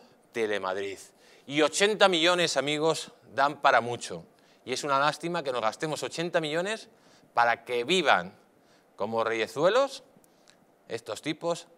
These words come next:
y encima se permitan el lujo de insultar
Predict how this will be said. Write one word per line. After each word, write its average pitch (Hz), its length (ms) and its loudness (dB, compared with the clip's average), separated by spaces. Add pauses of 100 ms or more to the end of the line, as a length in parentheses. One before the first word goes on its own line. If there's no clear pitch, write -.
(120)
y 104 80 -12
encima 113 380 -6
se - 120 -8
permitan 123 440 -4
el 107 200 -6
lujo 202 360 -4 (140)
de 107 260 -4
insultar 104 600 -2